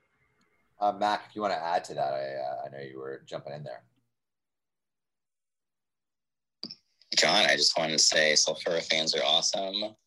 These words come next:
Speaker 2: And that reminds me of a paper I just read last week that, uh, said, uh, it, you know, they were testing telomeres in white blood cells of women, and women that were having sex every day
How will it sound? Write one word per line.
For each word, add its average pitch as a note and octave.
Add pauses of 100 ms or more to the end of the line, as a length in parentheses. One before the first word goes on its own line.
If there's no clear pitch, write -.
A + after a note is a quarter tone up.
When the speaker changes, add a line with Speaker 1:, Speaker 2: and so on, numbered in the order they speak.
(520)
Speaker 2:
And D#2
that D2
reminds D#2+
me D#2
of D2+
a -
paper -
I D2
just -
read -
last -
week - (680)
that, D#2
uh, C2+ (160)
said, D#2+
uh, D2+
it, D#2
you E2+
know, D#2+
they D#2+
were D#2+ (240)
testing E2
telomeres D#2
in D2+
white D2+
blood D2+
cells C#2+ (380)
of C#2
women, E2 (340)
and D#2
women F2+
that D#2+
were E2
having E2
sex -
every D#2+
day D2+